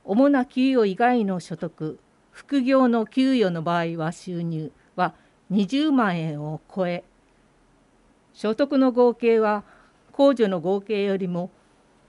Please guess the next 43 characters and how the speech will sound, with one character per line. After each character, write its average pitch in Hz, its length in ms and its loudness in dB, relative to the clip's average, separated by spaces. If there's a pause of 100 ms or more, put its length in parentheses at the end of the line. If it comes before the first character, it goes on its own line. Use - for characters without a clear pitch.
(580)
大 240 200 2
き 233 380 -4
い - 60 -14 (500)
方 165 260 -6
は 147 240 -6 (380)
所 - 180 -8
得 254 240 0
税 233 240 4
の 208 160 -4
確 233 240 -4
定 269 220 -2
申 262 240 -2
告 175 240 -8
が 160 100 -4
必 - 240 -12
要 160 160 -4
で 160 120 -4
す。 - 180 -20 (600)
ま 180 140 -4
た 156 160 -6
は 147 180 -6
申 202 300 -6
告 208 220 -4
に 190 120 -2
よ 180 120 -2
り 180 200 -6 (260)
所 202 160 -6
得 285 240 -2
税 254 240 2
の 226 260 0
還 247 220 -2
付 160 160 -8
を 160 100 -4
受 147 100 -8
け 262 100 -2
る 247 80 -4
こ 170 120 -6
と 151 100 -12
が 147 120 -10
で 151 120 -14
き 147 140 -14
ま 147 120 -8
す。 - 280 -20